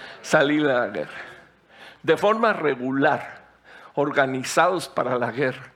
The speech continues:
Estamos en medio de una batalla contra tinieblas, hermano. La noche es bien oscura.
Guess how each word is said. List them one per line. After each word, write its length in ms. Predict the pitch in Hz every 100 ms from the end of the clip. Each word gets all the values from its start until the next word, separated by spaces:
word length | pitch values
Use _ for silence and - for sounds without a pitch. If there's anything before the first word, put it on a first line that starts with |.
| -
Estamos 480 | 131 - 185 190
en 160 | 156 139
medio 300 | 175 190 185
de 100 | 156
una 160 | 180 160
batalla 540 | 110 - 156 185 156
contra 420 | 156 131 - 120
tinieblas, 680 | - 123 151 151 123 107 -
hermano. 360 | 98 73 - - _ _ - - - - _ _ _ -
La 300 | 139 143 135
noche 760 | 139 175 196 208 233 233 - -
es 160 | 147 143
bien 280 | 156 175 160
oscura. 580 | 131 - 220 226 120